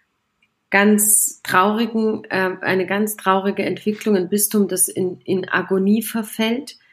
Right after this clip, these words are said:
in dem die besten Priester, wenn sie nicht schon gegangen sind, jetzt gehen und die besten Mitarbeiterinnen und Mitarbeiter. Ähm, aber wir sehen einfach, wie mächtig Seilschaften,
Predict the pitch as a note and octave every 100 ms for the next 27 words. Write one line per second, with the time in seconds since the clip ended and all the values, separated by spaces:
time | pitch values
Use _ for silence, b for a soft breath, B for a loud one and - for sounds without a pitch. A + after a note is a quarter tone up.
0 | b - F#3+ F#3 F3+ F3+ F#3+ G3 - -
1 | F#3 - _ - G#3+ A3 G#3+ G3+ F#3 -
2 | _ _ _ _ - F3+ F#3+ F3+ F3+ -
3 | G3 F3 F3 E3+ F3+ F#3+ F3+ F3+ F3+ F3
4 | - F#3+ G#3 G#3+ F#3+ F#3 F#3 G3 - G3+
5 | G3+ - - G3 G3 G3 F#3+ G3 F#3+ F#3
6 | F#3+ - - F#3 F#3 F#3 - B B B
7 | B B B B _ G3 F#3+ F#3+ F#3+ F#3+
8 | - _ _ _ _ - G3 F#3+ F3 F#3+
9 | G3 G3+ G3+ F3 F3+ G3 - - F3 F#3
10 | G#3 G#3 - F3+ F#3 G3+ - - F#3 F3
11 | - - _ _ _ _ _ _ _ -
12 | - F3+ F3+ F#3 F#3 F3 - - F3 E3+